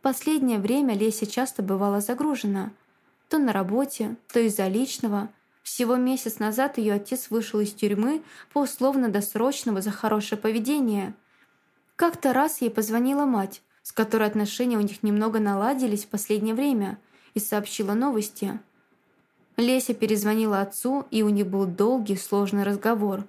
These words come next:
После этого она несколько дней была сама не своя.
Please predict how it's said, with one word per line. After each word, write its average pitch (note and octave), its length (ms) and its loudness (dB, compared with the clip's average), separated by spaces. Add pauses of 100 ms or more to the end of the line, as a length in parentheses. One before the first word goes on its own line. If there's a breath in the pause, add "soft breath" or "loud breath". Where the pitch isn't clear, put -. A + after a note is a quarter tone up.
(380 soft breath)
После B3+ 440 2
этого B3 260 0
она G#3 140 2
несколько G#3+ 440 -2
дней B3 180 0
была G#3 200 0
сама A3 280 0
не A3+ 120 0
своя. A3 500 -2